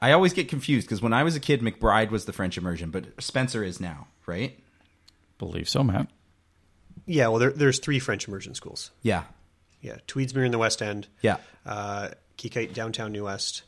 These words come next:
Speaker 1: Yeah.
Speaker 3: And then Herbert Spencer. And McBride used to have French, and now I've lost track if it still does. But McBride, I know, started to take over a bigger share of the Montessori program, the
Speaker 1: Right.
Speaker 3: elementary Montessori program. So I've actually had a hard time keeping track now that my kids are,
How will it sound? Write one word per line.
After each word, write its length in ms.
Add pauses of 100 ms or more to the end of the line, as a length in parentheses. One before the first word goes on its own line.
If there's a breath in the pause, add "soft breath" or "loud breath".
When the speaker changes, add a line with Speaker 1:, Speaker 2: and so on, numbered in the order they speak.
Speaker 1:
Yeah. 180 (460 soft breath)
Speaker 3:
And 180
then 420 (380 loud breath)
Herbert 220
Spencer. 440 (160 loud breath)
And 140
McBride 320
used 200
to 60
have 160
French, 240
and 100
now 120
I've 140
lost 240
track 280
if 120
it 80
still 240
does. 400
But 180
McBride, 640
I 80
know, 280
started 340
to 80
take 280
over 280
a 40
bigger 300
share 340
of 140
the 60
Montessori 500
program, 480 (220)
the 80
Speaker 1:
Right. 80
Speaker 3:
elementary 300
Montessori 340
program. 280
So 100
I've 80
actually 360 (300 loud breath)
had 120
a 60
hard 140
time 140
keeping 260
track 240
now 120
that 100
my 120
kids 340
are, 320